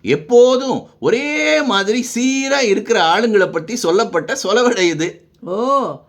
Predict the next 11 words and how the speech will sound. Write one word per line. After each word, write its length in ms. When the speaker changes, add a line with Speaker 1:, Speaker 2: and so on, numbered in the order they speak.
Speaker 2:
அப்படியா? 880
"பங்குனி 540
பனி 340
பால் 320
வார்த்து 440
முழுங்குவது 560
போல" 540
அப்படிங்கிறாங்களே, 840
அதுக்கு 340
என்னங்க 300
அர்த்தம்? 840